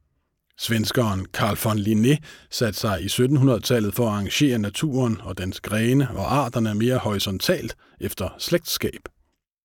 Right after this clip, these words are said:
Pludselig måtte mennesket se sig placeret dør om dør med aber og dovendyr, hvilket var et skridt ned ad pladsen fra lige under Gud. Andre begyndte så at rokke ved ideen om, at skaberværket var sat på jorden i en endelig form,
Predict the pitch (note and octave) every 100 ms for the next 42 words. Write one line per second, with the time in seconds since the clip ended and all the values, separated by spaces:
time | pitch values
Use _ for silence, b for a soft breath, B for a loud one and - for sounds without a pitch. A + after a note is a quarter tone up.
0 | _ _ _ _ _ - B2+ - A#2+ G2
1 | A2 G#2 G#2+ A2+ B2+ - A2+ A2 A2+ G#2+
2 | B2+ - C3+ G2+ F#2+ - B2 G#2 G#2 C3
3 | A#2+ F#2 F#2+ - G#2 A2 C3 A#2+ - F#2
4 | G2+ A2+ D#3 C#3+ D#3 C3 A#2 B B B
5 | B A#2+ C#3 D3 A2+ A#2 G#2+ A2+ - -
6 | B2 A#2+ E3 - A2+ - A2 - A2+ -
7 | G2+ G2 A2 G#2 G2 - G2+ - _ _
8 | _ _ _ _ _ _ _ _ _ _
9 | - A2+ A#2+ A#2+ G2+ A#2+ C3 A2 G#2+ A2+
10 | G#2+ G2+ A#2+ C3 A#2 A2 C3+ B2+ A2 A2
11 | G#2 - A#2 A2 C#3+ A#2+ A2 G2+ A2+ G2
12 | F#2+ - - - A#2 G#2 C#3+ A2+ G#2+ G2
13 | F#2+ A2+ B2 C#3 A2 - C#3+ B2+